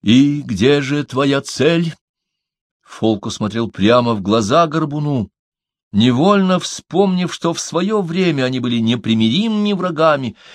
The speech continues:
и что брошенный рукою Санделло метательный нож едва не отправил хоббита на ту сторону гремящих морей. «Там же, где и ваша, насколько я понимаю».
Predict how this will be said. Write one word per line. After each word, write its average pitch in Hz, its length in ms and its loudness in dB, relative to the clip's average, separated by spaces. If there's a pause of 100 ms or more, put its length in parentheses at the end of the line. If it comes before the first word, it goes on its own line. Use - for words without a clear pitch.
и 120 100 0
что 120 260 0
брошенный 180 640 2
рукою 190 320 2
Санделло 185 460 0
метательный 170 580 0
нож 160 360 2 (200)
едва 123 280 2
не 110 80 2
отправил 160 600 2
хоббита 156 640 -4 (180)
на 139 160 2
ту 135 140 -2
сторону 113 640 2
гремящих 101 680 0
морей. 95 300 -6 (2250)
«Там 127 360 -2
же, 87 200 0
где 87 240 -2
и 92 300 2
ваша, 95 640 -2
насколько 85 680 -6
я 85 240 -2
понимаю». 87 920 -4